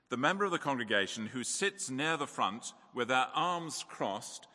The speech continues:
with a clear message and expression to the leader, "Now you bless me." The musician's, preacher, and leader's sole task during the time of worship was to ensure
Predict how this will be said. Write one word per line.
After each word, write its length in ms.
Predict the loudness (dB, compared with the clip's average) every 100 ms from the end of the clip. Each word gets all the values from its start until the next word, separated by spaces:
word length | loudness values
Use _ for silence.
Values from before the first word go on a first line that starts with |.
| -12 -2
with 120 | 0
a 40 | 0
clear 540 | -2 0 4 4 2 -2
message 500 | -2 0 0 -2 0
and 160 | -2
expression 640 | -2 -4 -4 -2 -2 -2 -6
to 80 | -4
the 80 |
leader, 420 | -2 0 4 2 0 -16 -12
"Now 300 | 0 4 4
you 580 | 2 2 2 2 0 -4 -8 -8
bless 420 | 2 2 2 -2
me." 400 | -2 -2 -6 -14 -20 _ _ _ _ _ _ _ _ _ _ _ _ _ _ _ _ _ _ _ _ _ _ -4
The 80 |
musician's, 580 | 0 4 4 4 -2 -2
preacher, 360 | -2 -2 0 -2
and 120 | 0
leader's 340 | 0 0 -2 -2
sole 320 | -2 -2 -2
task 460 | -2 -2 -2 -4
during 160 | -2 -2
the 80 | -4
time 300 | -2 -2 -2
of 100 | -4
worship 400 | -4 -4 -6 -10 -20 -20 -12
was 160 | -8 -6
to 120 | -4
ensure 540 | -4 -4 -4 -2 -6